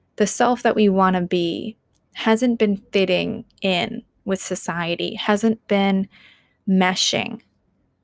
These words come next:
with other people, and we haven't been getting everything that we would like to.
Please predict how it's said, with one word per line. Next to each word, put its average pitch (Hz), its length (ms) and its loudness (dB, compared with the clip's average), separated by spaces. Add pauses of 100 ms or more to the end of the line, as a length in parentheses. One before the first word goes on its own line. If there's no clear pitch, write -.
(120)
with 190 240 0
other 175 260 2
people, - 500 -2
and 196 140 0
we 202 100 0
haven't 220 360 0
been 190 200 -2
getting 185 520 -2 (760)
everything 202 640 2
that 185 160 -2
we 180 100 -2
would 180 180 -2
like 180 360 -4
to. - 420 -8